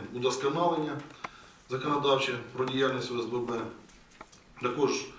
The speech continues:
розробляється багато питань регулювання власності, статус спільного майна з визначенням права часткової власності,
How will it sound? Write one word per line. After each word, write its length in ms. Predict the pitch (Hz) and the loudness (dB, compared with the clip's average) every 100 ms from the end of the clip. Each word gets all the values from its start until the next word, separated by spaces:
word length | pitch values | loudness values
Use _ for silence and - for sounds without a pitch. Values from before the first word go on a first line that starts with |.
| - - - | -18 -20 -10
розробляється 680 | 123 123 139 143 131 117 117 117 110 - - | -4 0 0 4 4 2 0 -4 -6 -12 -10
багато 320 | - 123 120 113 | -2 0 0 -2
питань 420 | 131 - 131 113 - - - - - - - - - | -4 0 0 0 -6 -14 -20 -20 -20 -20 -20 -16 4
регулювання 560 | 131 135 135 127 123 | 6 8 6 4 2
власності, 680 | 113 123 156 - 151 - 135 127 - - - - | 0 2 4 2 -2 -6 -8 -10 -12 -20 -20 -20
статус 400 | - 147 - - | -4 0 2 0
спільного 400 | - 139 123 117 | -4 -2 -2 -2
майна 400 | 117 123 143 160 | -2 0 0 0
з 60 | 131 | 0
визначенням 640 | 127 127 147 139 131 123 117 | 0 0 0 0 -2 -4 -6
права 300 | 127 131 127 117 | 0 2 2 2
часткової 600 | - - - 151 131 123 | 2 0 0 2 4 4
власності, 600 | 120 123 123 120 113 | 2 0 -2 -6 -10